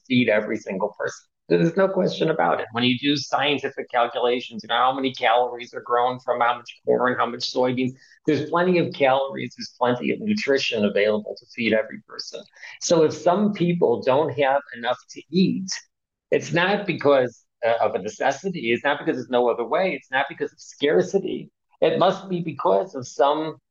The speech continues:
decisions, some actions we've taken about how, or some system we've created for, for sharing the food unequally. Does that make it a human rights issue per se, or is it still something else?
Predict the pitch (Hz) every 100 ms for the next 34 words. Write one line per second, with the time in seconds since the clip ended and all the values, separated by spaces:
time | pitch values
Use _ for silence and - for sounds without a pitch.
0 | _ _ _ _ _ - 165 196 233 233
1 | 254 202 - - - 143 139 151 180 185
2 | 196 147 135 135 135 165 208 220 - 117
3 | 113 123 131 135 139 139 160 165 165 -
4 | - 220 196 190 220 175 131 - 139 139
5 | 143 139 135 143 - 147 - 156 170 175
6 | 165 - 170 175 156 165 214 220 226 -
7 | - _ _ - - - 185 185 196 190
8 | 175 185 196 156 - 175 165 151 147 165
9 | 208 - - 120 - - - - - _
10 | _ _ _ - 131 127 135 147 185 -
11 | 175 202 202 175 175 175 _ _ 175 170
12 | 180 - 202 190 190 180 175 160 - -
13 | - -